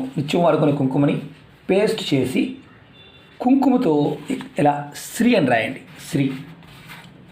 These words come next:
అక్షరం రాయండి ఇరవై ఒక్క ఆకుల మీద కూడా. ఈ ఆకులన్నీ చక్కగా మాలగా కట్టండి.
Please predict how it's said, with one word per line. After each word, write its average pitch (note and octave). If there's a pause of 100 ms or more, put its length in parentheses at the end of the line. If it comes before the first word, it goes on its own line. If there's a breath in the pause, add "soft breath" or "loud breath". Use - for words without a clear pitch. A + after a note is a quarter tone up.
(960)
అక్షరం F3
రాయండి G#2 (300)
ఇరవై F#3
ఒక్క F#3+
ఆకుల D3
మీద A#2+
కూడా. A#2 (460)
ఈ F3
ఆకులన్నీ G3
చక్కగా E3 (140)
మాలగా C#3
కట్టండి. A#2